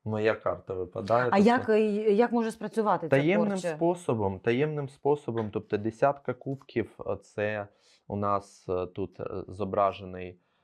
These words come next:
Speaker 1: е, демон Ананель, демон Сходу. Тобто таємним способом треба звершувати суд. З-, треба звершувати суд. Треба робити, треба, е, діяти, треба робити ритуали, і, е,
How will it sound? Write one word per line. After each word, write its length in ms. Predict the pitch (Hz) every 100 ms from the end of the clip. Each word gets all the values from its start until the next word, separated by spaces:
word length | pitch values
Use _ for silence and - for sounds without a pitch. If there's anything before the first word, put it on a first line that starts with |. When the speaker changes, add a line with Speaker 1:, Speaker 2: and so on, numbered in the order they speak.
| _ -
Speaker 1:
е, 240 | 87 90
демон 440 | 90 98 95 92 92
Ананель, 560 | 92 92 92 95 123 131
демон 380 | 101 98 95
Сходу. 460 | 92 _ 98 90 85
Тобто 300 | - 87 90
таємним 520 | - 113 160 165 147
способом 640 | - - 151 156 101 98 92
треба 360 | 110 131 131
звершувати 720 | 110 104 110 - 131 127 -
суд. 420 | 131 - 160 147 _ _ _ _ _ _ -
З-, 160 | 92 - -
треба 300 | 104 98 98
звершувати 580 | 101 98 - 95 -
суд. 320 | 95 - 85 - _
Треба 320 | 98 101 101
робити, 580 | 98 92 98 107 - 143 _ _ _ _
треба, 640 | - 110 101 98 92 - - -
е, 160 | 98
діяти, 520 | 92 95 104 120 123 135
треба 360 | - 104 95
робити 420 | 95 95 101 95
ритуали, 640 | 92 90 95 95 110 123 135
і, 400 | - 98 95
е, 80 | 95